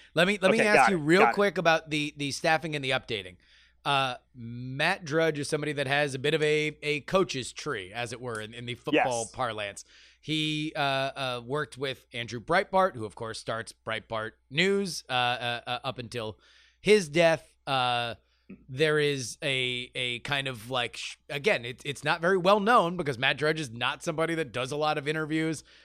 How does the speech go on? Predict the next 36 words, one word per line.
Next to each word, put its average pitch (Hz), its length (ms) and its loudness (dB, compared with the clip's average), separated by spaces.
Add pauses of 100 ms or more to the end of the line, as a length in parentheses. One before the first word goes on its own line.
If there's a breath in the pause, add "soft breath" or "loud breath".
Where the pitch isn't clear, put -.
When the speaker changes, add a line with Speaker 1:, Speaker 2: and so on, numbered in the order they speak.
(140)
Speaker 1:
uh, - 40 -8
uh, 127 580 0 (360)
you 139 120 -6
know, 120 60 -4
really 139 340 -2
at 123 80 -2
all, 147 580 0 (400)
uh, 135 240 -2
except 131 280 -2
for, 135 100 -2
I 127 60 -2
guess, 139 180 -4
like, 120 80 -8
an 120 100 -6
Alex 147 320 0
Jones 156 420 0
thing 127 200 -4
where 127 100 -8
he 120 80 -8
was 113 80 -10
just 113 140 -12
yelling 147 420 -2
Speaker 2:
Right. 139 160 4
Speaker 1:
from 135 120 -8
off 147 200 0
screen. 123 580 -4 (540)
Uh, 139 360 2 (640)
how 233 320 4
many 202 520 0
people 139 720 -6 (320)
do 170 140 -2
you 175 260 -2
believe 156 720 -2 (140)
at 151 180 2
its 147 200 -4 (100)
heyday 175 760 0